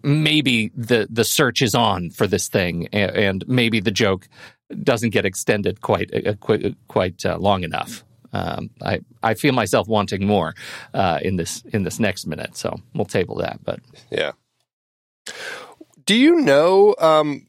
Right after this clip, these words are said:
Speaker 2: uh, when the, I mean, when we first find this in the comics back in Tale of Suspense number seventy-nine, it's just called a cosmic cube.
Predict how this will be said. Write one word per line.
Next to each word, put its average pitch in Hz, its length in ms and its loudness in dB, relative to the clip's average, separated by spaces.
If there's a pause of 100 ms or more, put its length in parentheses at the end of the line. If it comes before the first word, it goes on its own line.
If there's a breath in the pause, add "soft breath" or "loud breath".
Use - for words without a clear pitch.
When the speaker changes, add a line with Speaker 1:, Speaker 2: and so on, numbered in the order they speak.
(120)
Speaker 2:
uh, 131 240 4
when 127 800 2 (340)
the, 104 520 2 (360)
I 113 100 2
mean, 104 260 -2
when 123 260 4
we 117 100 4
first 147 400 0 (120)
find 113 460 0
this 85 320 0
in 98 160 -4
the 85 80 -2
comics 87 440 -2
back 82 280 0
in 78 380 -4 (140)
Tale 95 280 4
of 85 100 0
Suspense - 480 -2
number 82 180 2
seventy-nine, 85 600 0 (400 loud breath)
it's 127 200 4
just 131 200 2
called 107 240 4
a 87 60 2
cosmic 87 500 0
cube. 104 340 0